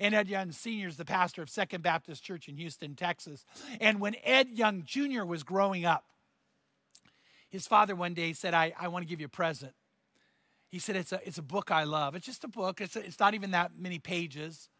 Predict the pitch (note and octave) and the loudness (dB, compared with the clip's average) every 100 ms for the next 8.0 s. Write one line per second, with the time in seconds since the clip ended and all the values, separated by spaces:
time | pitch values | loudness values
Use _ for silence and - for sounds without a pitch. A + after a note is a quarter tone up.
0 | _ _ _ - - G3 D#3+ D#3 E3+ D#3 | _ _ _ -18 0 2 2 -2 -2 -2
1 | C3 A2+ _ _ _ _ _ _ _ - | -8 -16 _ _ _ _ _ _ _ -18
2 | E3+ D#3 A3+ G#3 F3+ - G3 F3 C#3+ F3+ | -8 -2 2 2 2 -2 -2 -2 -4 -8
3 | - D#3+ D#3 D#3+ F3+ - - - _ A#3 | -8 -10 -10 -6 -6 -6 -14 -20 _ 2
4 | A#3+ A#3 A3 A#3 B3+ B3 F#3 F#3 E3 C#3+ | 4 4 2 0 -2 -6 -6 -6 -6 -8
5 | D3 C#3 - _ _ _ _ _ _ - | -8 -8 -12 _ _ _ _ _ _ -4
6 | F3+ F3+ F3+ F3 D3+ F3 F3+ E3+ F3 - | -2 -2 -2 -4 2 6 6 4 0 -6
7 | E3+ F3 E3 E3 D3+ D3 - C#3+ C3 C3 | -2 -2 -2 -6 -2 -2 -4 -8 -8 -10